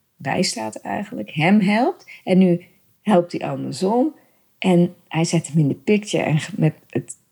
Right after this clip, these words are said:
organiseren van geweldige tentoonstellingen. Het is echt een beleving om heen te gaan. Dus als je nog, het is in ieder geval tot half september, in de Bergkerk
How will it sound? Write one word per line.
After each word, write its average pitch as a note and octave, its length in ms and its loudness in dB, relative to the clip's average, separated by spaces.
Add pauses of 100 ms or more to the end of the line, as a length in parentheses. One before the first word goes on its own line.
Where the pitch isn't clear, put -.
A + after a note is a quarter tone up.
(160)
organiseren E3+ 600 4
van F3+ 120 -4
geweldige E4+ 580 2
tentoonstellingen. F#3+ 720 -2
Het A#3 80 -2
is C4 60 4
echt - 140 -4
een G#3 120 2
beleving G3+ 640 4
om F3 120 0
heen C3+ 260 -4
te C#3+ 80 -12
gaan. C3 400 -14 (380)
Dus - 320 -2 (120)
als B3 460 2
je A3 220 -4 (100)
nog, F3 480 -4
het - 100 -20
is - 140 -6
in - 80 -2
ieder C4 140 4
geval A3 180 -4
tot G#3 140 -4
half F#3 260 0
september, C#3+ 760 -4 (240)
in F#3 140 4
de F3+ 80 4
Bergkerk F#3 840 0